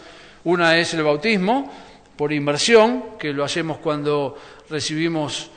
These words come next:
en la iglesia a un convertido que quiere obedecer a Dios a través del paso del bautismo para ser miembro de la iglesia, y lo bautizamos aquí por inmersión.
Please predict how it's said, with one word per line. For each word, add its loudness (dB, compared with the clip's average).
en -4
la 0
iglesia 0
a -2
un -6
convertido 0
que -4
quiere 0
obedecer 2
a -10
Dios 0
a -2
través 0
del 0
paso -2
del 0
bautismo -2
para -4
ser -4
miembro -2
de 2
la -4
iglesia, 2
y -4
lo -6
bautizamos -4
aquí -6
por -6
inmersión. 0